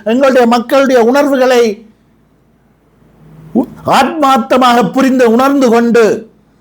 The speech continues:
எங்களுடைய மக்களுக்கு எந்த அவலங்களை ஏற்படுத்தாத வகையில் சிந்தித்து லாபகமாக காய் நகர்த்தக்கூடிய ஒரு ஆளுமைமிக்க தரப்புகள் தான்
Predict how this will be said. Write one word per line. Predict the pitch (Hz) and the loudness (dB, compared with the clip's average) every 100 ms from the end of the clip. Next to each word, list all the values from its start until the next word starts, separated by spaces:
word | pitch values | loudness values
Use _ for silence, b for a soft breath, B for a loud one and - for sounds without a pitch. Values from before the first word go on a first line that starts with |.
| b b _ - | b b _ -6
எங்களுடைய | 202 247 240 | -2 0 2
மக்களுக்கு | 226 233 254 240 233 240 233 202 202 | 0 0 0 -2 -2 0 0 0 -4
எந்த | 196 220 226 | -4 -2 0
அவலங்களை | 202 - 190 269 269 247 233 | 0 0 0 0 0 0 2
ஏற்படுத்தாத | 233 233 226 220 226 214 208 | 0 0 -2 -2 0 0 0
வகையில் | 208 220 220 214 | -2 -2 0 -2
சிந்தித்து | 208 233 240 240 - 247 | -2 -2 -2 -2 -4 -2
லாபகமாக | 220 220 220 214 202 202 202 | 0 0 0 -2 0 -2 -4
காய் | 208 226 247 | -2 0 0
நகர்த்தக்கூடிய | 226 208 - 214 - 220 214 202 - B B B B B _ | -2 -4 -4 -6 -4 -2 0 -2 -4 B B B B B _
ஒரு | 185 202 208 180 - - _ | -2 0 2 0 -2 -14 _
ஆளுமைமிக்க | 147 214 285 269 262 202 - 226 160 - | -2 0 0 0 -2 -4 -2 0 0 -2
தரப்புகள் | 202 220 202 214 220 208 | -2 -2 -2 -6 -2 -2
தான் | 208 254 | 0 0